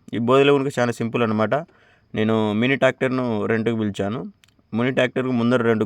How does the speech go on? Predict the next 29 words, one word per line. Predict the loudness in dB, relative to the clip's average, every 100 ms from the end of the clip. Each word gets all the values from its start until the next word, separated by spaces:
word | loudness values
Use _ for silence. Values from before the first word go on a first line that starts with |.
| -2
గొర్రె | -4 -4
చెక్కలు, | -4 -2 -2 -6 -8
దాని | -4 -2
వెనకాల | -2 0 -2
పలుగు | 0 0 2 0 -4 -8 _ _ -6
అంటే | -2 0 0 -4 -12 -10 -6
మనం | -4 -4 -4
చేసే | -4 -2 0
దాంట్లోనే | 0 2 -2 -2 -6 -12 _ _ _ _ _ -4
ప్లస్ | -4 -2 -2
గడ్డి | 0 0 0
పోతాను | 2 2 4 2 2 -4 -8 _ -4
ప్లస్ | -4 0
బోదెలు | 4 4 4
వేసుకుంటున్నాం | 0 -2 -6 -6 -6 -8
అనమాట. | -10 -12 -14 -6 -4
రెండు | 0 -2 -2
two | -2 0
in | 0
one, | -6 _ -8
ఒకటేసారి | -4 -4 0 0 0
అంత | -2 -4 0
డబల్ | 0 2
పని | 2 0
అనమాట. | -2 -8 -10 -14 _ _ _ _ _ _ _ _ _ -6
ఈజీగా | 0 4 4
అయిపోతుంది | 2 -2
అనమాట. | -2 -4 -6 -6
ఒకే | 0